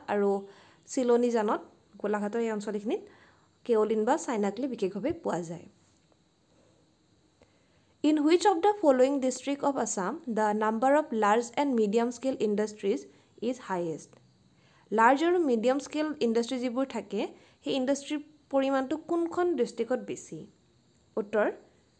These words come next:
কামৰূপ মেট্ৰ'। The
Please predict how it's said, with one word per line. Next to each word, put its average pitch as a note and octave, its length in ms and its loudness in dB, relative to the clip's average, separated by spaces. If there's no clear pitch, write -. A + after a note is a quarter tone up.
কামৰূপ G#3+ 400 0
মেট্ৰ'। - 340 -8
The B3+ 160 4